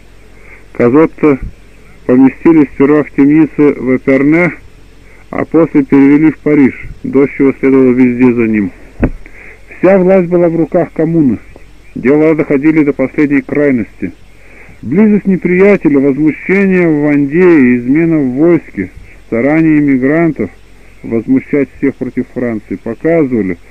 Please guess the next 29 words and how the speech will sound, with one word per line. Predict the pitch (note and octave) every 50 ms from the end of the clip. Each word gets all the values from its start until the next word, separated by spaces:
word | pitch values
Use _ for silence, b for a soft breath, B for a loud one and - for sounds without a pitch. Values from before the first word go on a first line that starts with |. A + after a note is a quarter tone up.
| B B B B B
что | - - - B2+ B2+
гибель | B2+ D#3 F3+ E3+ E3 E3+ D3 - -
страны | - C#3 C3+ C#3 D3+ D#3 D3+
близка. | C#3+ C#3+ C#3 C3 - - - - C#3+ C3 A2+ - - - - - - - - b b b b b b b b b b b b
Тогда | - B2 C3+ E3 G3+ A3
Дантон | G#3 G3 G3+ G3 F#3+ E3 - G#3 G3 F3+ C3
сказал: | - - F#3 F3 D#3+ F3 E3 D3 C#3
"Надо | D3+ F3 G3 G3 F3+ F3+ F3
очистить | E3+ - - - G3 F3+ - - - E3 C3+ - -
темницы, | - D#3 D3+ D#3 E3+ G3 G#3 F#3 - - F3+
убить | E3+ D#3+ D#3 F3 E3 - - - -
всех | - F3+ F3 C#3 -
наёмников, | D#3 D#3 D#3 D#3 E3+ F3 E3 D#3+ D3+ C#3 - - A2+ -
чтобы | - - C#3 C3+ C#3 C#3
не | C#3 C3+
бояться | C3 C3+ C3+ D3 E3+ F3+ E3 - -
измены | E3 D#3+ D#3 C#3+ C3 B2+ C#3 D#3 E3 D#3+ D3+ D3 C#3
дома, | C3 C3+ D3+ C#3+ C3+ B2+ A2+ F#2 - - - -
когда | - G#2 G#2 B2+ C3+ C#3 C3
идёшь | B2 C3 C3 - -
на | B2
неприятеля". | A#2 A#2+ A#2 - - B2 A2+ A#2 A2+ G#2+ G#2 - G2+ F#2 F2+ F2 - - - - b b b b b b b b b b b b b b b -
Пленники | A#2+ B2+ F3 G3+ G#3+ A3 G#3+ - - A3
узнали | F#3 F3+ D#3+ F3+ G3 G#3 G3 F#3 E3
только | - F#3 F#3 E3+ - F3+ E3
постепенно, | - E3+ D3+ - - - D#3+ - - - G3 G3+ G3 F3+ D#3 B2+ A2
что | - - - C#3+
их | C#3 C3 B2 -
ожидало. | C3 B2 C3+ B2+ B2 B2+ A#2+ A#2 G#2+ G2 F#2 F2